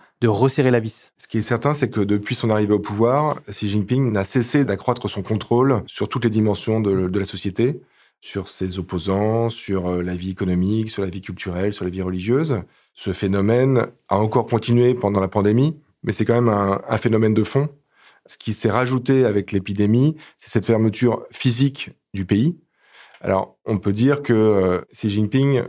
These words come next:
Speaker 2: cherche de plus en plus à ce que l'étranger ait de moins en moins d'influence sur le pays. C'est ce qui peut expliquer, par exemple, aussi l'interdiction des cours privés d'anglais, par exemple, et puis, euh,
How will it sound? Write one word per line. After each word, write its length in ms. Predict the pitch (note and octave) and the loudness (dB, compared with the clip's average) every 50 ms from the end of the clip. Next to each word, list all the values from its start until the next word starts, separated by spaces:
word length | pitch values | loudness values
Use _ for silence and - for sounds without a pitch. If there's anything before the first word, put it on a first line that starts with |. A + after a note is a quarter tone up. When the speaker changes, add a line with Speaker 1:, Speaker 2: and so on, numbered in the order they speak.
| - _ - | -8 _ -14
Speaker 2:
cherche 500 | - - - A#2 A#2 A#2 - - - - _ _ - | -6 0 0 2 2 2 -2 -4 -6 -8 _ _ -4
de 120 | F#2+ G2+ | -2 -2
plus 200 | F#2 - A#2+ A#2 | 0 0 2 2
en 100 | A#2 G#2+ | 2 2
plus 280 | A2 - C#3 C#3 - A2 | 2 0 0 2 2 0
à 40 | |
ce 100 | G2 - | -2 0
que 280 | - A2+ G2+ F#2+ - - - | 0 2 2 2 0 0 0
l'étranger 720 | G#2+ A2 A2 - - B2 A#2 A2+ G#2 A#2 A#2+ B2 B2 B2 - - _ - | 2 2 2 0 0 0 0 2 2 2 2 2 0 -2 -6 -12 _ -10
ait 100 | - F#2+ | -6 -4
de 120 | F2 G#2+ G2+ | 0 2 4
moins 260 | G#2+ A2 A#2+ A#2 A2+ | 4 4 4 4 4
en 80 | A#2 A#2 | 4 4
moins 140 | A2+ A#2 A#2 | 2 2 2
d'influence 720 | A2+ G2+ - - A2+ A2+ A2 A2 G#2+ - - - - _ _ _ _ | 2 0 0 2 2 2 2 2 0 -4 -6 -12 -14 _ _ _ _
sur 160 | - - G#2 | -4 0 2
le 80 | F#2+ F#2 | 2 2
pays. 280 | - E2+ E2 F2 F#3 - - _ _ _ _ _ | 2 2 2 2 0 -2 -6 _ _ _ _ _
C'est 120 | - - | -16 -16
ce 40 | - | -12
qui 120 | - - - | -10 -4 -2
peut 80 | A2 | 0
expliquer, 360 | G2 - - G2+ F#2 - A2+ | 0 0 -2 -2 0 0 0
par 200 | - - G2+ F#2+ | 0 0 0 0
exemple, 560 | F#2+ G2 G2 G2 A2 A2+ A#2+ A#2 - - - _ - | 0 0 0 2 2 2 0 0 -2 -6 -6 _ 0
aussi 460 | C3+ B2 B2+ - - C#3+ D3 D3+ C#3+ D3 - _ _ - - | 0 0 0 -2 -2 0 0 0 -2 -6 -14 _ _ -8 -4
l'interdiction 720 | F#2+ F#2+ F#2 - G#2 F#2+ G2+ F#2+ - - - A2+ G#2+ A2 | -2 -2 0 0 0 0 0 -2 -4 -2 0 0 2 2
des 140 | G2+ F#2+ F#2 | 2 0 0
cours 200 | - A2 G#2 - | 0 0 0 0
privés 480 | - - B2 A2 G#2 A2+ A2 A2+ A2+ | 0 0 0 2 2 4 4 4 4
d'anglais, 400 | G#2+ G#2+ G#2 G2 F#2+ A2 A#2+ C3+ | 4 2 2 2 2 2 2 2
par 180 | C#3 - G#2+ F#2+ | 2 2 0 0
exemple, 460 | F#2+ G2 G#2+ B2 C3+ E3 - - A2 F#2+ F2+ - - _ _ _ _ _ - | 0 2 2 2 2 0 0 -2 -2 -2 -4 -6 -10 _ _ _ _ _ -6
et 120 | G2+ F2+ | -6 -6
puis, 480 | - - - - - A2 G#2+ G#2+ G#2+ G#2 | -6 -8 -12 -10 -6 -4 -2 0 2 2
euh, 280 | F#2 F2+ F2 F2 E2+ | 0 0 -2 -4 -4